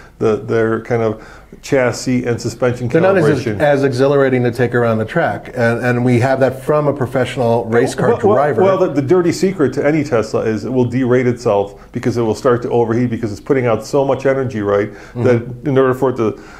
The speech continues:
Speaker 1: basically not catch on fire, it has to derate itself. So
Speaker 2: Right.
Speaker 1: you take any Tesla around a track, for, forget about the, you know, the dynamics of it. It will derate itself, and it will derate itself after one or two laps.
Speaker 2: Going back to B M W,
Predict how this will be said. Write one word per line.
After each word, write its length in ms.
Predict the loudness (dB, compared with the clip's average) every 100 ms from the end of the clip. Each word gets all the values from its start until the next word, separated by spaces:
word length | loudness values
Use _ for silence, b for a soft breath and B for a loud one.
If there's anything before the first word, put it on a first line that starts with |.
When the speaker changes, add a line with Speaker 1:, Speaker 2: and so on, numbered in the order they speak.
| B
Speaker 1:
basically 360 | -2 0 0 2
not 220 | 0 0
catch 280 | 0 0 0
on 140 | -2
fire, 360 | 0 2 2 2
it 60 |
has 200 | 2 0
to 60 | -2
derate 280 | -2 0 2
itself. 320 | 0 -2 -2
So 100 | 0
Speaker 2:
Right. 60 | 0
Speaker 1:
you 60 |
take 220 | 0 -2 0
any 180 | 0
Tesla 500 | 2 0 0 0 -2 B B B B 0
around 280 | 2 2
a 40 | 0
track, 320 | 0 0 0
for, 200 | -4 -6 -6
forget 300 | -4 0 0
about 340 | 2 2 0
the, 300 | 2 4 2 0
you 80 |
know, 160 | -2 0
the 0 | 2 2
dynamics 420 | 2 0 -2 -2
of 140 | -2
it. 240 | -2 -2 -2
It 100 | 2
will 200 | 0 2
derate 300 | 2 2 0
itself, 440 | -2 -2 -2 -2
and 80 | -2
it 60 | 2
will 160 | 2
derate 240 | 2 2 4
itself 260 | 2 0 0
after 300 | 0 0 0
one 220 | 0 0
or 60 | -4
two 160 | -8 -10
laps. 340 | -10 -14 -20 -20 B B B
Speaker 2:
Going 180 | -2 0
back 140 | 0
to 80 | 0
B 120 | 0
M 120 | 0
W, 640 | 2 2 4 4 4 0